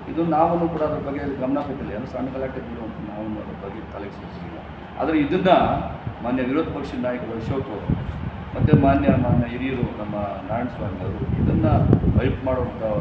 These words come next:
ಪ್ರಮೇಯ ಇಲ್ಲವೇ ಇಲ್ಲ. ಯಾಕಂದರೆ ನಮ್ಮ ಕ್ಷೇತ್ರದಲ್ಲಿ ಎಲ್ಲರೂ ಕೂಡ ಅಣ್ಣ ತಮ್ಮರಿಗಿಂತ ಹೆಚ್ಚಾಗಿ ಎಲ್ಲ ಸಮುದಾಯದವರು ಕೂಡ ಚೆನ್ನಾಗಿ ಹೋಗ್ತಾರೆ. ಅದನ್ನ ಇವತ್ತು ಉಳಿಸ್ಕೊಂಡು ಹೋಗುವಂಥ ಕೆಲಸವನ್ನ ನಾವು ಮಾಡ್ಕೊಂಡು ಬರ್ತಾ ಇದ್ದೀವಿ.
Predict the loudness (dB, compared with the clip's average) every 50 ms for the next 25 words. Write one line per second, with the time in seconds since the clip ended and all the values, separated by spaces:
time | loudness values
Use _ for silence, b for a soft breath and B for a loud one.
0 | -2 -4 -6 -6 -8 -10 -8 -8 -6 -4 -4 -2 -2 -2 -2 -2 0 0 0 2
1 | 4 4 4 4 2 -2 -4 -6 -8 -8 -8 -10 -8 -6 -4 -4 -4 -4 -4 -4
2 | -6 -8 -12 -12 -12 -12 -10 -6 -4 -2 -2 -4 -4 -4 -4 -4 -4 -6 -6 -6
3 | -6 -6 -6 -4 -4 -4 -4 -4 -4 -4 -6 -6 -8 -8 -6 -6 -4 -2 -2 -2
4 | -2 -2 -2 -2 0 0 0 0 0 -2 -2 -2 -4 -4 -2 -2 -4 -4 -4 -4
5 | -4 -4 -6 -6 -6 -6 -4 -4 -2 -2 -4 -4 -4 -4 -4 -2 -2 -2 -2 -4
6 | -4 -4 -4 -6 -6 -6 -8 -8 -10 -10 -10 -10 -10 -8 -8 -4 -2 -2 -2 -2
7 | -2 -6 -8 -8 -8 -8 -8 -8 -8 -10 -10 -10 -10 -12 -12 -12 -14 -8 -6 -4
8 | -2 0 0 0 2 2 2 2 2 0 -2 -2 -2 -2 -2 -2 -2 -2 -2 0
9 | 0 0 -2 -2 -4 -4 -6 -8 -8 -8 -10 -8 -6 -6 -4 -4 -4 -4 -2 -2
10 | -2 -2 -2 -4 -6 -6 -6 -6 -8 -6 -4 -4 -2 -2 -4 -6 -8 -10